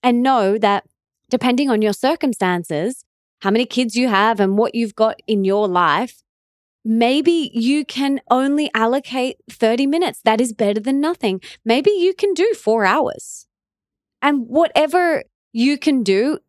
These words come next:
is perfect for you. Remember that we're all in different seasons of our life.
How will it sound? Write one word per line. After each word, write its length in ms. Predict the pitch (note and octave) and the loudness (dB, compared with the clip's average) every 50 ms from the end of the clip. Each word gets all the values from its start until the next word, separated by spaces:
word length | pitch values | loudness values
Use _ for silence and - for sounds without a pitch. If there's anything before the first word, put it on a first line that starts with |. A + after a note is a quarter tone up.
| _ _ _ | _ _ _
is 260 | - C#4 C4 A3 - _ - | -2 0 0 -2 -4 _ -14
perfect 640 | - - - A#3 G#3+ G#3 - - G#3+ G3+ - - - _ _ | -10 -2 0 2 2 2 2 0 -2 -2 -2 -8 -20 _ _
for 160 | _ - G#3 | _ -2 -2
you. 480 | G#3 F#3 E3+ F3 F3+ E3+ E3 E3+ F#3 - _ _ _ _ _ - | -2 0 0 0 0 0 0 -4 -6 -10 _ _ _ _ _ -2
Remember 380 | - A#3+ B3 B3+ B3+ B3 C4 B3 | 0 0 2 2 2 2 0 2
that 300 | G#3+ A3 G#3 G3+ - G#3+ | 2 2 0 0 0 0
we're 180 | A3+ A3+ A3+ | 0 2 2
all 120 | A#3 A3+ A#3 | 2 2 2
in 120 | A3+ G#3+ | 0 0
different 320 | G#3+ G#3+ - G#3+ F#3 E3 | 0 0 0 0 -2 -2
seasons 640 | - - - - A#3 A3+ A#3 G#3 A3 G3+ G3 G3 - | -4 -6 -2 0 0 0 0 2 2 2 2 2 0
of 120 | G3 E3+ F#3+ | 0 2 2
our 160 | F3+ F3 E3+ | 2 2 2
life. 600 | F3 F3 E3 D#3+ E3 F3 E3+ - - - - - | 2 2 2 2 0 -2 -6 -12 -18 -20 -20 -20